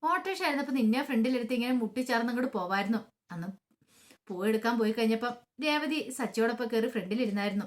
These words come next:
ആ ഓർമ്മ സച്ചിയുടെ മനസ്സിലേക്ക് വരുവാണ്." ഇത് കേട്ടാൻ രേവതി പറഞ്ഞു, "ആഹാ, കൊള്ളാലോ മനസ്സിലിരിപ്പെന്ന്" പറയാ. പക്ഷേങ്കില് ഈ കാറായി കഴിഞ്ഞ് കഴിയുമ്പത്തേനും നമ്മള് തമ്മിൽ ഇത്തിരി ഗ്യാപ്പാ. കണ്ടല്ലോ, നീ ആ seat-ില് ഞാൻ ഈ seat-ിലെന്ന് പറയാ. അടുത്തടുത്തിരിക്കാൻ പറ്റില്ലെന്ന് പറയാ.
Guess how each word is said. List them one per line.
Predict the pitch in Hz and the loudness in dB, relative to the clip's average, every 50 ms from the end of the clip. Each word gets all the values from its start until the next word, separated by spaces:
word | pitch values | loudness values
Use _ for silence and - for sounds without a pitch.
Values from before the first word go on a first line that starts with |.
| - _ - | -6 _ -6
ആ | 170 175 196 | -4 -2 0
ഓർമ്മ | 214 202 190 196 208 233 | 0 0 -2 -2 -2 0
സച്ചിയുടെ | 226 240 214 - 220 214 247 | 0 -2 -2 -2 -2 -2 0
മനസ്സിലേക്ക് | 233 220 190 190 - 196 202 208 247 | -2 -2 -4 -4 -4 -6 -4 -2 -2
വരുവാണ്." | 226 190 196 214 214 190 - - - _ - - - _ _ _ - | -2 0 0 0 0 -2 -4 -8 -16 _ -20 -20 -20 _ _ _ -8
ഇത് | 392 359 | -6 -4
കേട്ടാൻ | 339 302 269 262 277 277 262 | -2 -2 -2 0 0 0 2
രേവതി | 247 220 214 220 240 | 2 2 2 2 0
പറഞ്ഞു, | 233 226 196 | 0 0 -2
"ആഹാ, | 170 180 180 208 254 - - - _ _ | -2 -2 0 0 0 -2 -2 -8 _ _
കൊള്ളാലോ | - 226 202 190 190 208 220 277 277 | -4 -4 -2 0 2 2 4 4 2
മനസ്സിലിരിപ്പെന്ന്" | 302 320 254 214 220 - 240 233 226 254 214 262 277 285 | 2 2 2 2 0 0 -2 -2 -2 -2 0 0 2 2
പറയാ. | 254 - 233 226 - - - _ _ _ _ _ _ _ _ _ - | 2 2 2 0 -2 -4 -12 _ _ _ _ _ _ _ _ _ -16
പക്ഷേങ്കില് | 247 - 240 226 254 262 262 262 269 254 233 - - - _ - | -12 -10 -4 -2 0 0 2 2 0 0 0 -4 -8 -14 _ -12
ഈ | 349 | -12
കാറായി | 339 339 - 302 294 311 339 359 330 269 262 | -6 -2 2 2 4 4 4 4 2 2 0
കഴിഞ്ഞ് | 262 - 254 233 240 | 0 0 0 0 0
കഴിയുമ്പത്തേനും | 247 247 233 233 220 254 240 240 | 0 0 0 0 0 -2 -2 0
നമ്മള് | 233 196 208 220 254 | 0 2 2 2 2
തമ്മിൽ | 240 233 233 | 2 0 0
ഇത്തിരി | 226 220 - 254 262 | -2 -2 -4 -2 0
ഗ്യാപ്പാ. | 220 208 214 175 175 190 - - 214 - - - _ _ | 0 2 2 2 0 0 0 -2 -4 -4 -4 -10 _ _
കണ്ടല്ലോ, | - - 226 214 214 214 202 | -4 -2 0 0 2 2 2
നീ | 240 285 302 | 2 4 4
ആ | 247 226 247 | 2 2 0
seat-ില് | 247 247 220 190 226 220 226 | 0 -2 0 0 2 2 2
ഞാൻ | 226 220 180 170 208 220 | 2 2 2 2 2 2
ഈ | 214 | 2
seat-ിലെന്ന് | 220 220 - 214 208 196 190 196 214 208 | 2 0 -2 -4 -4 -4 -2 -2 -2 -2
പറയാ. | 180 180 180 - - - - _ _ _ - - _ - | -2 -2 -4 -6 -8 -14 -20 _ _ _ -20 -20 _ -2
അടുത്തടുത്തിരിക്കാൻ | - - - - 370 330 311 262 262 208 214 226 240 247 | 0 0 0 0 -4 -4 -4 -2 -4 -2 0 0 0 0
പറ്റില്ലെന്ന് | 220 214 214 214 226 208 214 220 | 0 0 0 2 2 2 2 2
പറയാ. | 208 180 190 185 | 0 0 -2 -4